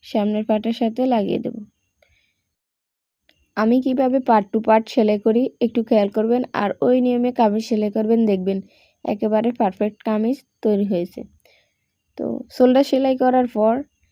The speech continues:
এখন আমি শার্ট সেলাই করে নেব।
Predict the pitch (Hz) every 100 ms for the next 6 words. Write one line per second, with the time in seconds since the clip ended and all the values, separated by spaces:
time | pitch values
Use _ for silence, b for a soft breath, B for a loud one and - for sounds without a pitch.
0 | _ _ - 220 226 240 226 220 262 330
1 | _ _ - 214 202 - 208 208 208 208
2 | 196